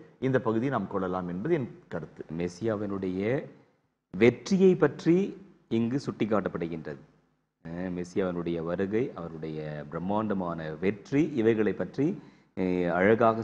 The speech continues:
Speaker 2: சுட்டிக்காட்டுகின்றார். அஹ், மானிட மகனை போன்ற ஒருவர் தோன்றினார், இதோ தொன்மை வாய்ந்தவ-, வாய்ந்தவர் அருகில் வந்தார், அவர் திருமுன் கொண்டு வரப்பட்டார்,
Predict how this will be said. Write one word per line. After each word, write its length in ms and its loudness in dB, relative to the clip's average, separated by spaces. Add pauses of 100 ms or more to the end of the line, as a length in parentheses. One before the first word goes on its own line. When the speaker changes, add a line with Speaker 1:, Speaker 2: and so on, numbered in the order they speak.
Speaker 2:
சுட்டிக்காட்டுகின்றார். 760 -6 (380)
அஹ், 160 -4
மானிட 400 2
மகனை 280 2
போன்ற 300 0
ஒருவர் 320 0
தோன்றினார், 500 -2
இதோ 240 0
தொன்மை 420 2
வாய்ந்தவ-, 580 0
வாய்ந்தவர் 580 2
அருகில் 420 4
வந்தார், 420 -2
அவர் 260 -6
திருமுன் 380 0
கொண்டு 260 0
வரப்பட்டார், 500 -2